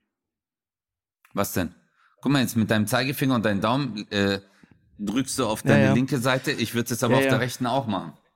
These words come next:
Speaker 2: Genau. Mein Problem ist, was ich zum Beispiel mache, ist, bap, bap, bap, bap, bap. Also, äh, ich mit meinem Daumen alle Finger berühren und dann muss ich aber auch
Speaker 1: Mhm.
Speaker 2: wieder zurück. Wenn ich das nicht machen würde, wenn ich jetzt zum Beispiel, das mache ich so, wenn ich nervös werde, dann mache ich das. Wenn ich aber nur,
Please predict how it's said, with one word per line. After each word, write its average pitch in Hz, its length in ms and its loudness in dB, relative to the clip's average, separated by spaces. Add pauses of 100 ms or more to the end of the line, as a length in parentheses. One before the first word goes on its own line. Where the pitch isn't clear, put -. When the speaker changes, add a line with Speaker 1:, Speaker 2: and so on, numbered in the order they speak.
(720)
Speaker 2:
Genau. 135 420 0 (240)
Mein 170 240 2
Problem 170 360 0
ist, 185 160 -4
was 151 100 2
ich 180 140 -2
zum 175 100 0
Beispiel 160 160 -2
mache, 160 180 2
ist, - 320 -4 (300)
bap, 143 200 2
bap, 143 140 0
bap, 131 160 0
bap, 123 180 -2
bap. 170 240 -2
Also, 143 340 2
äh, 127 420 2 (1600)
ich - 320 -4 (140)
mit 151 140 2
meinem 151 200 2
Daumen 160 260 2
alle 156 200 0
Finger 180 260 0
berühren 190 520 -2
und 135 100 0
dann 143 100 4
muss 165 120 0
ich 170 100 0
aber 156 120 2
auch 151 40 2
Speaker 1:
Mhm. 151 60 0
Speaker 2:
wieder 156 120 2
zurück. 143 360 -2
Wenn 143 80 4
ich 139 60 0
das 147 140 0
nicht 196 160 -2
machen 196 240 0
würde, 123 220 0 (380)
wenn 147 120 2
ich - 80 -4
jetzt 165 160 0
zum 170 80 2
Beispiel, 165 240 0
das 139 180 -4
mache 165 160 0
ich 151 80 -8
so, 151 200 2
wenn 147 100 2
ich 143 80 0
nervös 151 340 0
werde, 131 320 0 (600)
dann 139 100 0
mache 151 120 2
ich 143 60 -4
das. 151 180 -2
Wenn 170 80 2
ich 180 120 0
aber 160 140 2
nur, 208 360 0